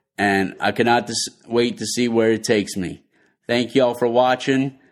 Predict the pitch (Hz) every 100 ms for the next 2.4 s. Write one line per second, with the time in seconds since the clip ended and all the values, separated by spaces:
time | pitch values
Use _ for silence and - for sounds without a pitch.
0 | _ _ _ 127 123 - 113 - 127 127
1 | 123 - 123 113 113 123 127 139 135 -
2 | 143 139 143 143